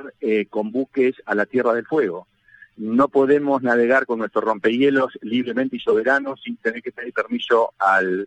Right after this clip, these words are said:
Uruguay. Eh, no podemos, eh, desarrollar el cabotaje marítimo porque lo que debería ser un viaje de veinticuatro horas, el hecho de que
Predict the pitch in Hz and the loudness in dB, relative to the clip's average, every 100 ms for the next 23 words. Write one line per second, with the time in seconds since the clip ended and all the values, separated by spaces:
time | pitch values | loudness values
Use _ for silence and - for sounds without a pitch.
0 | - 104 110 156 98 90 _ _ _ _ | -8 -6 0 2 0 -4 _ _ _ _
1 | _ - 98 117 156 151 139 151 156 147 | _ -2 2 4 4 4 4 4 2 0
2 | 147 143 - - 110 110 104 104 101 101 | 0 -2 -8 -2 2 4 4 0 -4 -8
3 | 98 98 92 _ 110 113 123 117 120 143 | -6 -8 -10 _ -6 -2 0 0 2 2
4 | 139 113 117 113 143 - 120 117 151 165 | 0 0 0 0 -2 -2 -2 -2 -2 -6
5 | 165 165 165 _ _ _ _ _ 117 113 | -4 -6 -8 _ _ _ _ _ -2 0
6 | 113 113 120 117 123 139 143 147 131 127 | 2 2 2 2 2 2 0 0 -2 2
7 | 147 - 120 123 117 120 139 135 143 143 | 2 2 0 0 -2 0 0 2 2 2
8 | 156 170 - _ 110 127 - 127 117 117 | 2 0 -4 _ -2 -2 -2 -4 -4 -6